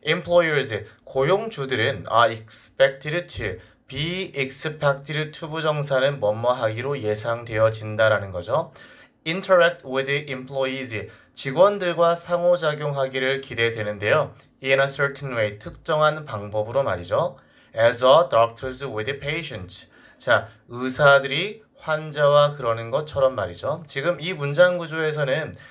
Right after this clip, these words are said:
doctors와 are라고 하는 주어와 동사가 도치가 되어 있는 형태가 되어 있어요. 의사들이 환자들과 그런 것처럼 말이죠.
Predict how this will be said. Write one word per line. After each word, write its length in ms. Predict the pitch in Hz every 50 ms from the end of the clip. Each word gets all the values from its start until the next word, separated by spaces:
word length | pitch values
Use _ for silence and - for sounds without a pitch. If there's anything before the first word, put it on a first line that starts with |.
| - - _ _ _
doctors와 1040 | - 110 120 127 127 - - - 156 151 151 139 143 139 147 156 170 180 196 202 - - _ _ -
are라고 560 | 101 107 117 123 131 147 151 151 147 143 143
하는 200 | 139 139 143 143
주어와 440 | 143 - 127 117 117 120 127 127 127
동사가 680 | - 107 101 98 92 - 107 104 117 147 156 123 92 - - _ _ _
도치가 580 | - 113 113 113 113 - - 147 139 143 135
되어 200 | 135 135 131 123
있는 220 | 120 117 120 127 131
형태가 400 | 131 131 131 - 123 113 110 104
되어 160 | 107 95 90
있어요. 360 | 87 87 - - 87 82 82 - - - _ _
의사들이 800 | - 104 104 107 107 120 117 113 107 110 117 135 156 180 202 202 - _ _ _
환자들과 800 | - - 143 135 143 143 131 135 131 123 120 113 113 117 117 113
그런 240 | - 104 104 98
것처럼 360 | 101 104 107 - 107 101 98 95
말이죠. 500 | 87 80 80 78 98 127 156 170 -